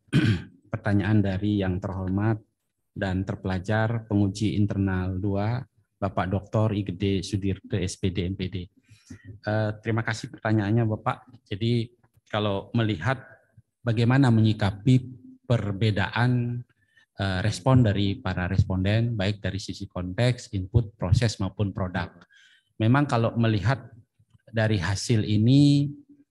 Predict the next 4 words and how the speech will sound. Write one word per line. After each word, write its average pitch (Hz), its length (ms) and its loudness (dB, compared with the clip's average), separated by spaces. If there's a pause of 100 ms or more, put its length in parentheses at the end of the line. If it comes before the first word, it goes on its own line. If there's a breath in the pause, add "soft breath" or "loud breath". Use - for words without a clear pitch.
(380)
sebenarnya 131 960 2
sebelum 143 400 2
pandemi 120 480 4
pun, 151 480 2